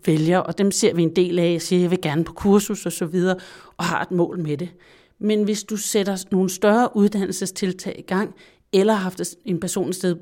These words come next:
på et kursus og har nogle forventninger om en ændret adfærd, så er det faktisk ikke så nemt lige pludselig. Så er det noget med at arbejde med feedback, og det er der mange, der stadig ser som grænseoverskridende at gå ind og arbejde med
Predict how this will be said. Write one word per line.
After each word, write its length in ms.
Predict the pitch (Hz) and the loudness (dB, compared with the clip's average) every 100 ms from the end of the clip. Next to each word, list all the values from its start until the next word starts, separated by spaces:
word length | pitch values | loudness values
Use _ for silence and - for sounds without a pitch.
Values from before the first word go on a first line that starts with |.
| - | -6
på 100 | 175 | -4
et 80 | 165 | -2
kursus 360 | - 196 208 185 | 2 0 0 -4
og 60 | |
har 120 | 180 | -2
nogle 160 | 180 185 | 0 -2
forventninger 500 | - 180 180 190 175 | -2 0 2 2 0
om 180 | 175 170 165 | -2 -4 -2
en 160 | 170 170 | -4 -2
ændret 420 | 180 170 190 185 - _ _ - | 0 0 0 -2 -6 _ _ -2
adfærd, 460 | 151 151 175 120 - _ _ _ _ - | 0 0 -2 -2 -8 _ _ _ _ -4
så 120 | 240 | -2
er 20 | |
det 100 | 226 | 0
faktisk 480 | 214 202 - 226 - | 0 0 -2 -6 -4
ikke 180 | 202 208 | -6 -4
så 100 | 226 | 0
nemt 260 | 190 - 190 | 0 0 -2
lige 140 | 180 | -4
pludselig. 500 | 175 165 151 185 165 - _ - - _ - | -2 -4 -4 -6 -10 -12 _ -20 -20 _ -2
Så 140 | - | 4
er 40 | 226 | 4
det 140 | 208 | 6
noget 160 | 190 202 | 6 6
med 100 | 202 | 4
at 80 | |
arbejde 420 | 160 160 170 196 190 | 4 2 2 2 4
med 180 | 170 | 2
feedback, 480 | 165 170 - 151 165 | 0 -4 -2 -2 -4
og 100 | 185 | -4
det 60 | 202 | -2
er 80 | 220 | 2
der 60 | |
mange, 240 | 208 190 220 | 2 2 0
der 60 | |
stadig 300 | 202 202 208 | -4 -2 0
ser 220 | 214 208 156 | 0 -4 -4
som 260 | 190 175 | -2 -2
grænseoverskridende 840 | 160 139 147 202 180 180 190 190 185 - | -2 -4 -4 -4 -6 -4 -2 -2 -6 -12
at 180 | - 175 | -10 -8
gå 100 | 196 | -4
ind 220 | 202 208 - - - - _ | -2 -2 -4 -18 -20 -20 _
og 280 | - 180 151 | -2 0 2
arbejde 760 | 160 208 196 202 180 175 170 185 | 2 0 -2 -2 0 2 0 0
med 320 | 180 185 | 2 4